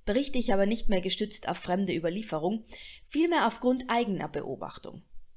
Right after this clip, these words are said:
Nach seiner Ankunft in Rom hielt er eine Ansprache an den Senat und schwatzte dabei viel plattes Zeug. Er erzählte unter anderem,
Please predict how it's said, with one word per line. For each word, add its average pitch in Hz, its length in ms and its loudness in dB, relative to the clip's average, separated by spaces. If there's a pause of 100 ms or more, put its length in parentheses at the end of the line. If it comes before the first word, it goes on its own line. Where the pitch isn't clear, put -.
(1300)
Nach 247 280 2
seiner 302 260 2
Ankunft 233 460 -2
in 185 100 -2
Rom 180 380 -4 (240)
hielt 285 260 -2
er 254 60 2
eine 214 220 2
Ansprache 180 580 0
an 180 140 0
den 170 120 -4
Senat 170 480 -4 (160)
und 202 160 -2
schwatzte 254 400 0
dabei 180 300 2
viel 185 260 -4
plattes - 460 -6
Zeug. - 340 -8 (920)
Er 311 140 4
erzählte 311 460 4
unter 240 200 2
anderem, 202 460 4